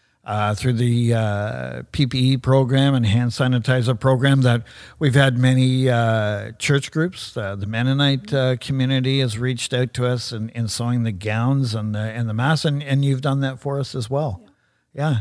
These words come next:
Speaker 1: and that's a, that, and again, that's another avenue, right? If you don't know how to sew,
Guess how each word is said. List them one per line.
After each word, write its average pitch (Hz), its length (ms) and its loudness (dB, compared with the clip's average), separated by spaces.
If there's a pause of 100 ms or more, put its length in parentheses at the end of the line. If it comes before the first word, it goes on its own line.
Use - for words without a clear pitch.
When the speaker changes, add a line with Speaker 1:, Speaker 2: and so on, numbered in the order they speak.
(100)
Speaker 1:
and 127 180 0
that's 180 220 2
a, 220 80 2
that, 160 440 -6
and 143 140 4
again, 135 400 2 (160)
that's 127 340 -2
another 165 380 4
avenue, 98 400 0
right? 131 180 2
If 135 140 2
you 131 80 2
don't 175 160 6
know 180 140 4
how 131 240 2
to 175 100 2
sew, 160 460 2